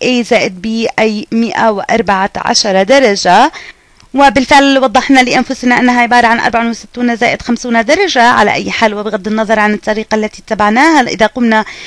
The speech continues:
بتعليل خطوة بخطوة، أو إذا كنا نعرف هذه الخاصية منذ البداية، إذا كنا نعرف أن Y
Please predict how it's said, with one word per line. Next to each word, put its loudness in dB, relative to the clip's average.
بتعليل 2
خطوة -2
بخطوة، -4
أو 2
إذا 0
كنا 0
نعرف 2
هذه 0
الخاصية -2
منذ 0
البداية، 0
إذا 2
كنا -4
نعرف 0
أن 2
Y -12